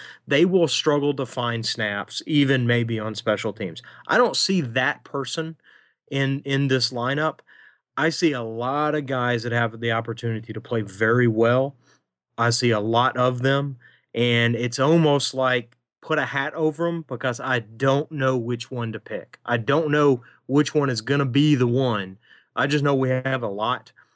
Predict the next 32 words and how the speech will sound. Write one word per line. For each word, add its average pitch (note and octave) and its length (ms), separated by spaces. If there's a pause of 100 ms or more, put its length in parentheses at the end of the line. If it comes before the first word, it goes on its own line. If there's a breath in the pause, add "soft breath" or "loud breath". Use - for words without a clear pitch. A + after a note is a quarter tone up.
(100)
and, A2+ 440
uh, G#2+ 320
unless A#2 420
they C#3+ 120
are A#2 160
really C3+ 460
demonstrating B2 640
themselves A#2 520
to A#2 100
the A2 80
coaches A#2 380
in A2+ 100
practice, A#2+ 460 (340 loud breath)
I B2 100
don't D#3 200
know C#3 220
that A#2+ 260
collectively B2 760
we B2+ 240
know A#2 460 (340)
which C3+ 280
one B2+ 260
is G#2 120
gonna A2 180
blossom G#2 640 (280 loud breath)
or G#2+ 100
which A#2+ 220
ones A#2 460
are A2 80
going G#2+ 280
to G#2 80
blossom. G2+ 500